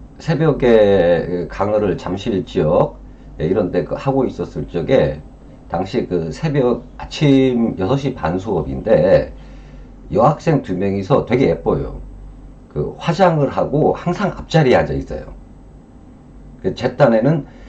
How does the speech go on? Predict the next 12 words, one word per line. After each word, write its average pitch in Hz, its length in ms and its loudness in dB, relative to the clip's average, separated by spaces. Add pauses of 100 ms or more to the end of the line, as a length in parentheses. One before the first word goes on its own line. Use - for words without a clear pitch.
(320)
기특하고 135 600 -2
착하다는데, 131 600 0
이게 - 140 -2
화장하는 277 580 2
경우는 123 500 2
좀 87 360 -4 (140)
이-, 87 120 -8
힘들거든. 139 880 -2 (960)
음, 76 280 -2
화장하고 135 460 2
오는 95 180 -2
경우는. 78 560 -2